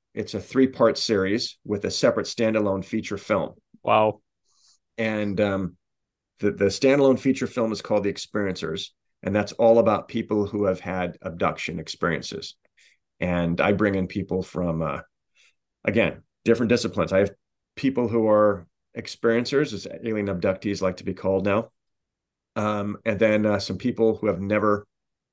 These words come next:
Speaker 1: had ex-, experiences before, but discovered that they did. And we, we find this out
Speaker 2: Mm-hmm.
Speaker 1: real time.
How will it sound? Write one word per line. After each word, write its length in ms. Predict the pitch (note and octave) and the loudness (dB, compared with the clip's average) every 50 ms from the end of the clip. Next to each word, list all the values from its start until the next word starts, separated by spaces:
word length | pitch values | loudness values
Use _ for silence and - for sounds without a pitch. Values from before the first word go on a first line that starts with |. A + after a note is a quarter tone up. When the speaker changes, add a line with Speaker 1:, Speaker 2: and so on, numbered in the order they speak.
| _ _ _ - | _ _ _ -8
Speaker 1:
had 160 | - A#2+ G#2+ | -4 -2 -2
ex-, 300 | G#2 G2+ - - - - - - - _ _ | -2 -2 -4 -8 -12 -14 -18 -20 -20 _ _
experiences 640 | A2 G2+ - - - A2+ A2 A2 G#2+ - A2+ G#2 G2 | -16 -16 -8 -4 -2 0 0 0 -2 -4 -6 -6 -4
before, 600 | - G2+ F#2 - A2+ A2 A2+ A#2 C3 C#3 C#3 - _ _ _ _ - | -4 -6 -4 0 4 6 6 6 6 4 0 -6 _ _ _ _ -4
but 140 | G2+ F#2 - | -4 -4 -2
discovered 500 | F#2+ F#2 - - A2+ G2+ G2 A2 A2 G2 | -4 -6 -2 0 2 2 4 4 2 2
that 120 | A2 G#2 | 2 2
they 120 | - A2 | 2 0
did. 280 | G#2+ F#2 A2 A2+ A2+ A#2 | 2 2 2 4 4 2
And 100 | A2 F2 | 0 -2
we, 180 | F2 F#2+ F2+ - | -4 -4 -6 -8
we 140 | - A2 G2 | -8 -10 -10
find 300 | - - F#2+ F#2 F#2+ F2+ | -6 -4 -2 -2 -2 -2
this 140 | F2+ F#2 - | -4 -4 -4
out 120 | G2 F2 | -4 -4
Speaker 2:
Mm-hmm. 80 | F2+ F#2 | -2 0
Speaker 1:
real 140 | G#2 G#2 G#2 | 0 -2 -2
time. 280 | G#2 - A2+ G#2 G#2+ | -2 -4 -4 -2 -2